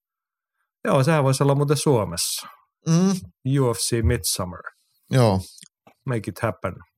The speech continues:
Speaker 2: Ja siis tässä on
Speaker 1: No niin.
Speaker 2: semmoinen hyvä puoli, että Suomessahan on kuitenkin ulkona vielä valosaa silloin, että voit-, voitaisiin järjestää ulkona räntäsateen keskellä, äh, myös pohjois-amerikkalaisen P P V-aikaa.
Speaker 1: <laughs> Niin, ilman iltavalaistusta.
Speaker 2: Niin.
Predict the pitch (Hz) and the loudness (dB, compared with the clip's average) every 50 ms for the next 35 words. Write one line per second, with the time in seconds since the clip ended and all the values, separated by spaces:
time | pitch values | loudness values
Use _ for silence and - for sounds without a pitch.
0 | _ _ - 123 131 151 143 139 135 - 175 170 156 165 156 151 143 175 185 170 | _ _ 0 2 4 4 4 2 2 2 2 4 4 4 4 4 6 6 6 6
1 | 165 160 156 151 156 151 147 147 127 120 147 147 143 139 131 131 127 - - 151 | 6 6 6 6 6 6 6 4 4 4 4 6 6 6 4 4 4 4 4 4
2 | 147 135 131 127 - 131 127 123 120 147 143 131 123 147 151 151 143 135 135 120 | 6 4 2 2 2 2 2 4 4 2 2 4 4 4 4 4 4 4 4 4
3 | 117 113 120 120 120 127 135 139 139 131 120 104 117 110 107 104 117 123 113 113 | 4 6 6 6 6 4 4 6 4 4 4 4 4 2 4 4 4 4 4 4
4 | 110 - 113 113 113 107 - 117 98 - 123 123 117 104 120 117 113 110 113 113 | 2 2 2 2 2 2 0 -2 2 2 4 4 4 4 2 2 4 4 2 2
5 | 107 - - 113 117 139 160 180 170 - - 135 127 123 117 113 - - - _ | 0 0 2 2 4 4 6 4 4 4 4 4 4 4 4 2 0 -8 -8 _
6 | - 120 139 156 156 135 139 120 123 120 - 123 117 110 113 120 117 110 - - | 2 4 4 4 4 4 4 2 2 2 4 2 2 2 2 2 2 2 2 2
7 | 123 113 113 113 107 - - - - - _ _ _ 104 104 - - 123 127 127 | 4 4 4 4 2 -2 -12 -20 -20 -20 _ _ _ 0 0 0 2 4 4 4
8 | 117 - - _ 139 139 131 127 113 117 120 117 110 110 110 110 - 117 113 113 | 4 2 2 _ 4 6 6 4 4 4 4 4 4 2 2 2 2 4 4 4
9 | 104 113 104 117 123 113 - - 107 101 101 107 104 101 - - _ _ - - | 4 2 4 4 2 2 4 2 2 4 4 4 2 2 0 -4 _ _ -18 -2
10 | - 117 117 101 - - - - - _ _ _ _ _ _ _ _ _ _ _ | 0 2 2 2 0 -4 -12 -14 -16 _ _ _ _ _ _ _ _ _ _ _
11 | _ _ _ _ _ _ _ _ _ _ _ _ _ - - 180 175 147 170 165 | _ _ _ _ _ _ _ _ _ _ _ _ _ 0 0 0 0 0 2 2
12 | 151 135 117 104 87 - _ _ _ _ _ _ _ _ _ 135 131 120 110 113 | 4 4 2 0 -4 -8 _ _ _ _ _ _ _ _ _ 0 0 2 2 0
13 | 110 113 110 107 92 - 95 92 101 98 95 90 87 85 - - - - - - | 0 0 0 -2 -2 -2 -2 -2 -2 -2 -2 -4 -4 -6 -6 -8 -8 -10 -10 -10
14 | _ - 147 139 113 98 | _ 2 4 4 4 4